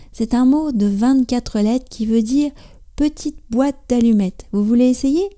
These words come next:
a-t-il proposé à Michaela. « Allez », a répondu Michaela. On a bien ri parce que c'était trop difficile à dire. Syllabe par syllabe, oui, mais le mot en entier, pas vraiment. « C'est facile pour moi parce que j'étais prof d'allemand.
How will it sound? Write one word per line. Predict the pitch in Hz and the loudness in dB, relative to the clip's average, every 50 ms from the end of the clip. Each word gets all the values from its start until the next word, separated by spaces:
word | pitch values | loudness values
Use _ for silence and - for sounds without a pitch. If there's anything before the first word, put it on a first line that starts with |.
| - - | -10 -8
a-t-il | 226 226 - 240 226 | -8 -4 -4 -6 -6
proposé | - - 240 226 - 233 220 233 | -4 -4 -4 -2 0 0 0 2
à | 233 233 | 2 2
Michaela. « | 226 226 226 247 240 240 247 262 285 311 - - - - - - - - - - - - - | 2 0 0 -2 -2 0 0 0 -2 -4 -8 -14 -20 -20 -20 -20 -20 -20 -20 -20 -20 -12 -6
Allez », | 294 311 302 285 269 277 302 - - - - 302 | -2 0 2 2 2 0 -2 -6 -14 -18 -8 -6
a | 220 | -4
répondu | 214 214 208 208 208 208 202 214 202 | -2 -2 -2 -2 -2 -2 -2 0 -2
Michaela. | 196 196 - 214 202 - 196 190 190 190 202 - - - - - - - - - - - - - - - | -2 -2 -2 -2 -2 -2 -2 -2 -2 -4 -6 -10 -16 -20 -20 -20 -20 -20 -20 -20 -20 -20 -20 -20 -8 -2
On | 220 220 240 | 2 4 4
a | 277 285 | 4 4
bien | 247 226 226 208 202 | 4 4 4 2 2
ri | 202 202 208 233 262 262 - - - - | 0 0 -2 -2 -6 -8 -12 -18 -14 -10
parce | - 202 - - | -10 -10 -8 -6
que | - 208 | -6 -6
c'était | 202 - 202 - - 185 | -6 -6 -8 -6 -8 -8
trop | - - - - - - 254 277 | -8 -8 -14 -10 -2 2 2 2
difficile | 220 214 220 214 - 214 208 - - 220 214 | 4 2 0 -2 -2 -4 -4 -4 -2 -2 0
à | 190 175 | 0 -2
dire. | 170 185 185 185 185 202 - - - - - - - - | -2 -4 -6 -6 -6 -8 -10 -16 -20 -20 -20 -20 -20 -16
Syllabe | - - - 294 294 294 285 277 269 - | -12 -6 0 2 2 2 2 0 -2 -4
par | - 208 185 | -4 -4 -4
syllabe, | - - - 233 262 285 294 277 240 226 220 | -6 -4 -2 0 0 0 0 -2 -2 -2 -2
oui, | 202 220 247 247 226 226 - - - - - - - - | 2 4 4 4 4 2 -4 -20 -20 -20 -20 -20 -10 -4
mais | 220 220 | 0 4
le | 220 233 233 | 4 6 8
mot | 233 240 247 | 8 8 8
en | 226 220 208 202 | 6 6 4 2
entier, | 196 190 175 - - 202 214 226 226 - - - - | 0 0 -4 -2 -2 -2 -2 -2 -4 -8 -18 -16 -6
pas | - 208 202 | -4 -2 -2
vraiment. « | 196 185 185 175 180 175 175 - - - - - _ - - - - - - - - | 0 0 -2 0 -2 -4 -6 -8 -14 -20 -20 -20 _ -20 -20 -20 -20 -20 -20 -20 -14
C'est | - - 254 240 | -6 0 0 0
facile | - 277 277 - 311 311 294 | 2 2 0 0 0 -2 -2
pour | - 254 240 226 | 0 0 2 2
moi | 214 214 214 202 196 - - - | 2 2 2 -2 -4 -8 -10 -10
parce | 190 - - | -10 -8 -4
que | - 214 196 | -4 -2 0
j'étais | 214 208 - 220 | 0 0 -2 -2
prof | 214 - - 233 220 214 | -4 -4 -4 -4 -2 0
d'allemand. | 196 208 190 185 175 170 175 | 0 0 0 0 -2 -4 -6